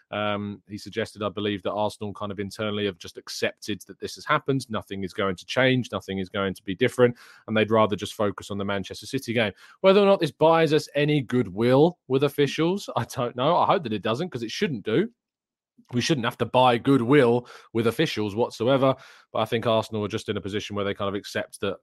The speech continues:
this has happened. Nothing is going to change. They're not going to get awarded any extra points. And I suppose creating a bigger distraction would be by making a formal complaint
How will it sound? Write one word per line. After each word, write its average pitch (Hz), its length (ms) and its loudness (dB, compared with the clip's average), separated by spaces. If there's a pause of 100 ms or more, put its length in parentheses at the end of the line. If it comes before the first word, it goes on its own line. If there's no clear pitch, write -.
(100)
this - 220 -6
has 92 120 -8
happened. 104 560 -4
Nothing 101 360 -6
is 95 100 -6
going 92 220 -4
to - 100 -20
change. 120 400 2
They're 104 100 -2
not 107 140 -4
going 104 180 -6
to - 80 -18
get 104 120 -6
awarded 107 360 -2
any 107 140 -2
extra 107 260 -10
points. 180 380 2 (420)
And 110 80 -4
I 110 40 0
suppose 117 400 0
creating 110 500 0
a 101 40 -4
bigger 107 280 0
distraction 120 680 -2
would 104 180 -4
be 107 140 -2
by 104 200 -2
making 101 380 -6
a 92 60 -8
formal 101 340 -8
complaint 98 600 -8